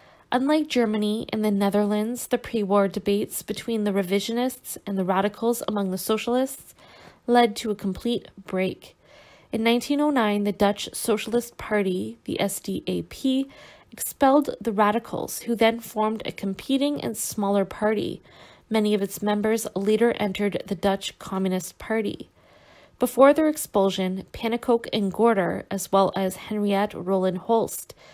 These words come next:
sharply criticized the S D A P for its anti-socialist tendency, namely its search for direct success, the approaches to burger democracy,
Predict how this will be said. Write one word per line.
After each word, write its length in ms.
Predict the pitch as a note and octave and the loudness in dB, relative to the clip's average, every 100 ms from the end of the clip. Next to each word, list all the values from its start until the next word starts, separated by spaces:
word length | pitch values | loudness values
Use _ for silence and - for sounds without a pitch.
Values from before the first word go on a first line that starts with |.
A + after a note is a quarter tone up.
| - - _ | -20 -20 _
sharply 420 | - - C#4+ D4 D4 | -4 2 4 4 -2
criticized 840 | - A#3 A3+ A3+ G#3 G#3 - - | 0 0 2 4 4 2 -2 -8
the 160 | G#3+ - | -6 -2
S 260 | G#3 G#3+ - | 0 0 -4
D 240 | - G3+ | -6 -4
A 180 | - G3+ | -2 -2
P 420 | G3 - F#3+ - - - - - | -2 -6 -6 -6 -10 -20 -20 -20
for 200 | - G#3+ | -2 2
its 180 | G#3+ - - | 2 -2 -6
anti-socialist 920 | A#3 A#3 C4 - A3 A3+ G#3+ G#3+ - - | -4 -2 -2 -2 -2 0 -2 -2 -8 -16
tendency, 760 | - G#3 G3+ F#3+ - F3+ - - G#3 | -6 -2 0 -2 -4 -8 -10 -14 -4
namely 520 | G#3+ G#3 G#3+ A#3 A#3 | -2 0 0 -2 -4
its 200 | F#3 F#3 | -8 -8
search 460 | - - A3+ A3 - | -6 -2 -2 -2 -8
for 160 | - | -6
direct 500 | F#3+ F3+ F#3+ G3 - | -4 -2 -2 -4 -10
success, 720 | - - - - F#3 A3+ - - - - - - - | -10 -10 -6 -2 -2 -4 -14 -16 -20 -20 -20 -20 -4
the 80 | G3+ | -2
approaches 640 | G3+ - A#3 A#3+ A#3+ - | 0 2 2 2 0 -2
to 160 | - G#3+ | -4 -6
burger 760 | - - G#3 G3+ A3+ A#3+ - - - | -6 -4 -2 0 0 -2 -2 -8 -12
democracy, 880 | E3+ G3 G3 G3 - A#3 - C4 D#4 | -6 0 0 0 -2 -4 -2 -4 -4